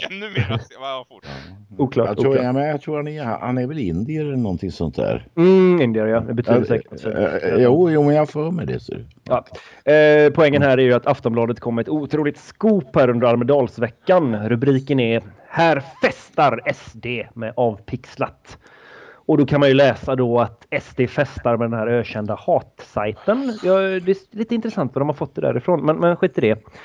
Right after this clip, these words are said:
Speaker 3: Eh, poängen då är givetvis att, eh, vi kan väl kalla dem Mishra, vi tar den efter hans efternamn. Han
Speaker 2: Mm.
Speaker 3: sitter och dricker lite öl med, med lite blandat folk, några S D-are och lite annat folk från Avpixlat.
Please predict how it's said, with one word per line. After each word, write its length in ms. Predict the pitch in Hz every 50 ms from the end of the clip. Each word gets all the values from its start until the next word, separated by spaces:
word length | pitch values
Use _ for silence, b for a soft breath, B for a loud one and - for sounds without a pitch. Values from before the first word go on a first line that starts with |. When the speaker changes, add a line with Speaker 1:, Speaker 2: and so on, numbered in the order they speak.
| B B B B B B B B B B
Speaker 3:
Eh, 260 | - 143 143 143 143 135
poängen 340 | - 202 175 143 165 196
då 140 | 202 185 160 147
är 40 |
givetvis 460 | 143 147 139 131 - 131 123 117 110 123
att, 200 | 117 - _ -
eh, 100 | 139 131 123 120 120 117 117 113 113
vi 100 | 131 131
kan 140 | - 135 123
väl 100 | 123 117
kalla 160 | - 135 117
dem 140 | 110 110 113
Mishra, 400 | 117 110 - - 110 113 110 107
vi 100 | 113 110
tar 120 | - 113
den 100 | 104 101
efter 240 | 104 101 - - 101
hans 280 | 101 98 95 - _
efternamn. 560 | 117 113 104 - _ - 101 101 104 110 110 -
Han 140 | - 143 170
Speaker 2:
Mm. 40 | 156 214 208
Speaker 3:
sitter 180 | - 196 196 196
och 40 | 185
dricker 220 | 185 180 - -
lite 220 | 175 175 170 - 117
öl 240 | 107 120 156 180
med, 420 | 170 165 165 165 160 160 160 170 175
med 160 | 202 202 196
lite 180 | 190 175 - 175
blandat 340 | 185 165 120 101 113 113
folk, 300 | _ 151 131 120 - -
några 380 | - 147 139 127 123 131 139 147
S 160 | 139 - - _
D-are 420 | 113 107 104 104 113 117 117 117
och 100 | 117 -
lite 180 | - 170 165 -
annat 200 | - 117 110 -
folk 220 | _ - - -
från 180 | - - 120 113
Avpixlat. 640 | 120 123 117 - - 113 - - - - - -